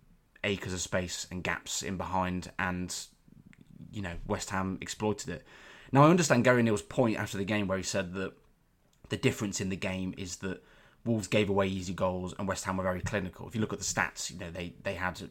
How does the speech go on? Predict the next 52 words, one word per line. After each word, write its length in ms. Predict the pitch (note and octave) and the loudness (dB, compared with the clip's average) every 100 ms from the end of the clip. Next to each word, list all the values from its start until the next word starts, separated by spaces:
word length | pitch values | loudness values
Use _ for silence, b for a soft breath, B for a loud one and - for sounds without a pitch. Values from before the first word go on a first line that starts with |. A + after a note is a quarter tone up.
| C2+ | -10
you 80 | F2+ | -4
know, 60 | |
minimal 340 | F#2 A2 F#2+ F#2 | 0 2 2 -2
shots 220 | E2 - | -6 -6
on 80 | F#2 | -2
target, 400 | G#2 F#2+ F2+ E2+ | 0 0 -2 -6
but 60 | |
they 60 | F#2+ | -6
scored 280 | - G2 E2+ | -4 -4 -4
three 200 | - F#2+ | -4 -4
goals. 340 | G2 F2+ E2+ - B B B B B B _ - | 0 -2 -4 -14 B B B B B B _ 4
That 180 | B2 A2 | 6 6
is 100 | - | 0
true, 480 | - - D#2+ G2 - - - - - - - | 6 8 8 2 -10 -10 -10 -12 -20 -20 -6
but 220 | A2+ - | -6 -4
I 60 | - | -6
think 180 | A#2+ G2 | -4 4
the 120 | A2 | 10
eye 140 | A2+ | 10
test, 600 | G#2+ - F#2 - - - | 10 2 -4 -2 -4 -4
the 120 | F#2 G#2 | 0 2
old 160 | G2 | 2
saying, 480 | - G2 F#2 F#2+ A2 - | 2 0 0 -2 -6 -4
is, 360 | G2+ G2 - - | -2 -2 -4 -6
is 140 | G2+ | -2
an 60 | G2+ | -2
important 440 | F#2+ - G2+ F2+ | -2 0 -2 -2
one. 200 | F2+ E2+ - G2+ | -6 -8 -6 -2
And 260 | G2+ F#2 | -2 -2
yes, 260 | G2+ G2 - | -2 -2 -2
Wolves 180 | G#2+ F#2+ | -4 -4
were 60 | F#2+ | -2
better 340 | A2 - G#2 | -4 -2 -2
in 120 | G2 | -2
the 60 | G2 | -2
second 300 | - G2 G2+ | -4 -6 -2
half 380 | G#2 A2+ - - b b b b b | 0 0 -2 -20 b b b b b
without 380 | - G#2+ G#2 - | -4 2 2 0
being, 640 | G#2+ F#2+ G2 F#2+ F#2 G2+ - - | -2 -2 -2 -2 -2 -2 -2 -4
you 80 | F2+ | -8
know, 80 | E2 | -6
really 240 | F#2+ F#2+ | -2 -2
cutting 480 | F2+ - G#2+ - G2 | -2 -6 -6 -4 -4
them 160 | F#2+ F#2+ | -2 -2
open 320 | F#2+ G2+ F#2 | -2 -4 -2
that 180 | F#2+ - | -2 -2
much, 220 | C#3 - | -4 -4
but 100 | A2 | -2
they 80 | G#2 | 2
were 80 | G2+ | 2
better, 360 | G2+ - A#2+ B2 | 0 -2 -6 -4
certainly. 520 | - G#2+ E2+ F#2+ | 0 2 0 -4